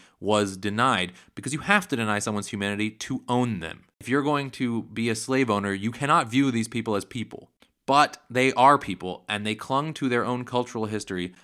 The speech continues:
as best as they possibly could. And a large portion of that history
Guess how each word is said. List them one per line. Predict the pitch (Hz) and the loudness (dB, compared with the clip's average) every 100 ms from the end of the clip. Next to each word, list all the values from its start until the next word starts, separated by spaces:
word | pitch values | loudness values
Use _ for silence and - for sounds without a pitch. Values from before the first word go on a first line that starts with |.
| _ _ | _ _
as | 98 92 | -4 -4
best | - 90 90 | -4 -6 -6
as | - 90 | -10 -10
they | 87 | -8
possibly | 85 90 90 87 - 78 | -8 -10 -12 -12 -14 -14
could. | - - - _ _ _ _ | -14 -16 -16 _ _ _ _
And | 120 113 | -2 0
a | |
large | 107 107 123 127 127 117 | 2 6 8 8 6 0
portion | - 117 110 95 | -6 -4 -4 -4
of | 85 | -6
that | 92 104 | -2 -2
history | - 107 - 123 123 | -4 -8 -6 -6 -6